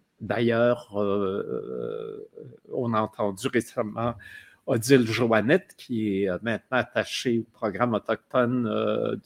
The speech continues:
du, euh, Conseil, euh, des arts du Canada, justement mettre de l'avant la souveraineté narrative,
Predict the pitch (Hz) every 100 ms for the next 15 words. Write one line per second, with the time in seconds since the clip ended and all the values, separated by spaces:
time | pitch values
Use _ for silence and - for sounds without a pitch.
0 | - 117 113 110 107 101 95 95 - 107
1 | 104 - 120 110 110 101 98 98 104 -
2 | 113 107 - - 110 101 95 151 190 -
3 | - - _ _ _ _ _ _ 143 120
4 | 202 - - 143 139 165 151 139 - 110
5 | 120 113 98 139 165 131 151 - 156 143
6 | 143 - 135 127 127 - - 143